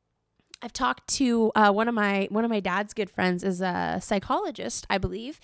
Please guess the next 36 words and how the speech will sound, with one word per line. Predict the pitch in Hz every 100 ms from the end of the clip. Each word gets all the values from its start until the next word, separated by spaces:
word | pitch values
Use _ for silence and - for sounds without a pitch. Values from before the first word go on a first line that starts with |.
| - - -
And | 254 254 254 247
he | 311
was | 311
talk-, | 294 240 247
we | 254
were |
talking | 262 226 226
about, | 208 202 196 -
you | 220 202
know, | 190
what | 190 214 208
I | 214
do | 214 311 320 302
and | 285
these | 247 254
energies. | 269 277 277 269
And | 269
he | 294
said, | 302 285
"You | 302
know, | 294
what | 311
you're | 349 -
doing | 285 330
could | 302 214
very | 190 233 247
well | 233 214
be | 185 208
the | 190
placebo | - 185 - 185 160 156
effect." | - - - - -
And | 262
it | 285
totally | - 349 359 359 359
could | 381 330
be. | 339 285